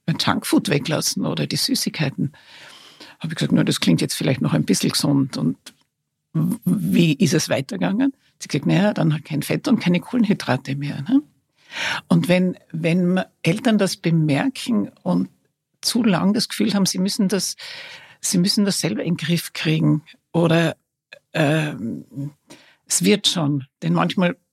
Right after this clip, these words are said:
freuen sich ja auch Eltern, wenn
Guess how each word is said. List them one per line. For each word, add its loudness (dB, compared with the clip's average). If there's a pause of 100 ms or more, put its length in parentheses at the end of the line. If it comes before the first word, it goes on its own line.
(260)
freuen 2
sich -2
ja -2
auch -2
Eltern, -2
wenn -4